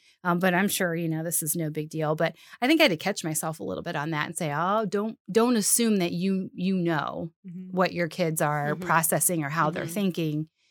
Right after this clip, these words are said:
Speaker 1: Um, just because you talk about it doesn't mean that you might not have to continually go back and make sure that
Speaker 3: Mm-hmm.
Speaker 1: they feel like they've got an environment for sort of expressing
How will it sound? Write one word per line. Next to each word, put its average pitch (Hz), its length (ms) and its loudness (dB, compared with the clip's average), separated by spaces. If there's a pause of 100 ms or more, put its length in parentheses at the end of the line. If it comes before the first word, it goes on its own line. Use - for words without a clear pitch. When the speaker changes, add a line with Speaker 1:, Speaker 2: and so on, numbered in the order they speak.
(280)
Speaker 1:
Um, 165 420 4
just 180 240 2
because 180 300 0
you 156 80 0
talk 185 280 4
about 160 220 4
it 160 100 0
doesn't 160 220 0
mean 165 160 4
that 156 100 -2
you 170 200 2
might 160 260 2
not 156 320 0
have 156 260 -6
to 151 200 -4 (100)
continually 160 540 0
go 160 160 -2
back 156 280 2
and 170 120 -2
make 160 140 -2
sure 165 200 -2
that 151 160 -4
Speaker 3:
Mm-hmm. 165 60 -14
Speaker 1:
they 160 180 0
feel 165 160 -4
like 147 180 -4
they've 160 220 -2
got 147 340 -2 (560)
an 165 120 0
environment 156 720 2
for 147 400 -2
sort 160 200 -2
of 147 80 -4
expressing 156 760 0